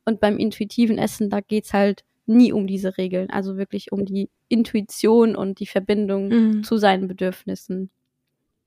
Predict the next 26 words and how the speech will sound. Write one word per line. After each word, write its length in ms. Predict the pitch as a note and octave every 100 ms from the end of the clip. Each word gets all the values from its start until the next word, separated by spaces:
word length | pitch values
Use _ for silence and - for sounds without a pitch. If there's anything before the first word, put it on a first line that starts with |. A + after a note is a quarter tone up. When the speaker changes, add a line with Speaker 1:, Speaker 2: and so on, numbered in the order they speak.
| -
Speaker 2:
Oft 240 | A3+ A#3 -
ist 140 | A#3+
es 140 | A3+
ja 160 | - G#3+
so, 300 | G#3 G#3+ G#3+
dass 280 | G3+ G3+ -
wenn 180 | G3+ G#3
man 220 | A3 G#3+
aus 320 | G3+ G3+ -
einer 140 | G3+
Essstörung 680 | - G#3 - G#3 G3+ G3 G3
kommt, 560 | - A3 G#3+ A3 G#3 G3+
dass 220 | G3 G3
man 340 | G3 F#3+ F#3+ F#3
diese 460 | - G3 - G3 G3
Verbindung 880 | - G3 - A#3 A#3+ A3 G3+ G3 G3+
zur 240 | - G3+
eigenen 400 | G3+ G3 G3 G3
Intuition 1080 | - G3+ - G3+ G3 - - G#3+ G#3+ G#3+ G#3+ - -
verloren 640 | _ G3+ G3 G#3+ A3 G3+ G3
hat 460 | F#3 G#3 _ - _
und 560 | - G3 F#3+ F#3+ F#3+ F#3+
dass 260 | F#3+ G3 -
man 340 | F#3+ F#3+ F#3+
sich 220 | F#3 G3
fragt, 600 | - G#3 G3+ G3+ G3+ _